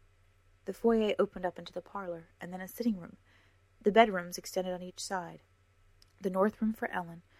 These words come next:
and the southern room for Richard, but hers had a marvelous view of the sea. You really might want to consider honing that sense of humor of yours, you know. If you plan to become queen, "You need to learn to guard your emotions better.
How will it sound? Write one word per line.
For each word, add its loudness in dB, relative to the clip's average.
and 0
the 2
southern 6
room -4
for -6
Richard, -6
but -6
hers 0
had -8
a -6
marvelous -6
view -14
of -20
the -20
sea. -14
You 0
really 10
might 0
want -6
to -8
consider -2
honing -10
that -6
sense -12
of -10
humor 0
of -8
yours, -2
you -12
know. -14
If -2
you 4
plan 8
to 4
become 4
queen, 2
"You -10
need 4
to 0
learn 8
to 2
guard 4
your 0
emotions 4
better. -10